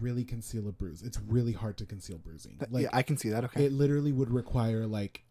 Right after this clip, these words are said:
Speaker 1: actual, like, 'cause that, like, the colors on there are just for, like, a light discoloration on your under eye.
Speaker 2: Mm-hmm.
Speaker 1: You'd need, like, an actual, like, orange lipstick or a red lipstick to go fully over that to counteract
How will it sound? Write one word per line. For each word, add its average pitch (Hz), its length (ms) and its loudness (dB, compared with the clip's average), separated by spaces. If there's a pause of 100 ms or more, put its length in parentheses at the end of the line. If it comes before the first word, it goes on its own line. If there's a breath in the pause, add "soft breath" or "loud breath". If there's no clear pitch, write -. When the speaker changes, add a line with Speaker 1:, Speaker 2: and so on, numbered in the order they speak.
Speaker 1:
actual, 117 560 -2
like, 98 280 -4
'cause 135 180 -2
that, 139 280 0
like, 131 240 -2
the 131 100 -2
colors 131 360 0
on 123 100 -2
there 117 200 0
are 120 60 -4
just 110 240 -4
for, 113 100 -8
like, 104 180 -6
a 110 60 -6
light 95 360 -4
discoloration 98 680 -2
on 101 80 -4
your 92 120 -6
under 107 260 -2
eye. 165 220 2 (280 loud breath)
Speaker 2:
Mm-hmm. 127 140 0
Speaker 1:
You'd 196 120 2
need, 190 260 0
like, 120 180 2
an 113 100 -4
actual, 113 420 -2
like, 104 160 -4 (100)
orange 117 640 2
lipstick 107 720 -2
or 120 140 0
a 110 80 0
red 104 380 -2
lipstick 104 580 -4
to 117 100 -4
go 101 220 -6
fully 117 760 0
over 110 320 4
that 147 300 2 (380 loud breath)
to - 100 0
counteract 117 920 2